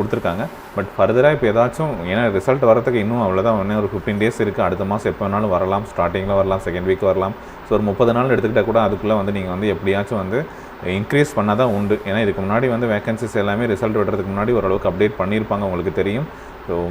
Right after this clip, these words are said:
முடிஞ்ச வரைக்கும் நம்ம வந்து நம்ம சைடுல இருந்து ஒரு addendum, அஹ், கொடுக்கணும், கொடுக்க வைக்கணும் அப்படின்னா, வேகன்சிஸ் இன்க்ரீஸ் பண்ணினா, முன்னு-, முடிஞ்ச வரைக்கும் நம்ம வந்து அதுக்கான ஒரு விழிப்புணர்வை ஏற்படுத்தி,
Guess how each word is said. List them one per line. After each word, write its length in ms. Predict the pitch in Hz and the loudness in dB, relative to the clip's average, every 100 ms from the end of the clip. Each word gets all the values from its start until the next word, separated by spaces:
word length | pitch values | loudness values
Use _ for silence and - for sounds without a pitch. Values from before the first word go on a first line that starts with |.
| 90 | -2
முடிஞ்ச 220 | 120 143 | 0 2
வரைக்கும் 300 | 131 127 147 | 4 4 0
நம்ம 200 | 131 113 | -2 0
வந்து 540 | 101 101 123 127 123 104 | 0 0 4 4 4 2
நம்ம 220 | 85 98 | -2 -2
சைடுல 280 | 123 113 120 | 0 4 4
இருந்து 360 | 123 135 156 185 - - - | 4 4 2 2 -2 -16 -6
ஒரு 160 | 107 104 | 2 4
addendum, 360 | 107 120 120 120 117 101 | 6 4 2 -2 -4 -4
அஹ், 300 | 98 98 95 | -2 0 0
கொடுக்கணும், 760 | 123 117 123 120 117 110 98 92 | 0 0 2 2 4 2 2 0
கொடுக்க 300 | 117 110 113 | -2 2 4
வைக்கணும் 300 | 101 117 117 | 4 0 2
அப்படின்னா, 360 | 104 101 101 131 | 0 0 -2 0
வேகன்சிஸ் 460 | 131 117 131 123 113 | 2 2 0 -2 -4
இன்க்ரீஸ் 380 | 117 120 120 113 | -2 -2 -2 -2
பண்ணினா, 280 | 110 117 | -2 -2
முன்னு-, 260 | 147 113 107 | -2 -2 -2
முடிஞ்ச 180 | 101 107 | -2 0
வரைக்கும் 240 | 107 113 120 | 0 0 -2
நம்ம 220 | 101 104 | -2 -2
வந்து 360 | 98 113 113 | 0 2 2
அதுக்கான 280 | 95 98 95 | 2 0 0
ஒரு 240 | 98 92 92 | 2 2 2
விழிப்புணர்வை 500 | 107 117 120 110 107 | 2 0 0 2 2
ஏற்படுத்தி, 540 | 104 107 101 - 170 | 2 0 -2 0 -4